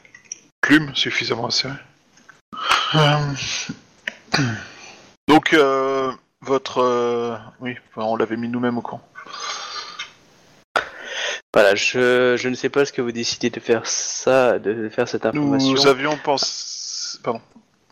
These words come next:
Speaker 2: Impératrice Dono, en tout cas, sachez que, euh, je vous offre ma vie, euh, si cela peut compé-, euh, compenser le, la difficulté, euh, que cela vous a apporté.
Speaker 1: Antei Dono, euh,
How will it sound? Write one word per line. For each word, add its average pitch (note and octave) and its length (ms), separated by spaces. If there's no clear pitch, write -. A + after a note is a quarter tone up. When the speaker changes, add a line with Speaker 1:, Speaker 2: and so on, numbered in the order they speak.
Speaker 2:
Impératrice A2+ 640
Dono, A2+ 340
en B2 80
tout G#2+ 140
cas, C3 300
sachez C3 500
que, B2+ 140
euh, B2+ 400
je G#2+ 160
vous A2+ 280
offre B2 280
ma G#2+ 200
vie, B2 360
euh, G#2 100
si - 180
cela A#2+ 260
peut A#2+ 120
compé-, - 560
euh, G#2+ 220
compenser G#2+ 720
le, G2 560
la G#2 100
difficulté, A#2 880
euh, G2+ 220
que - 120
cela G2+ 340
vous A2 140
a G2 320
apporté. - 340
Speaker 1:
Antei B2 420
Dono, C3 520
euh, A#2 420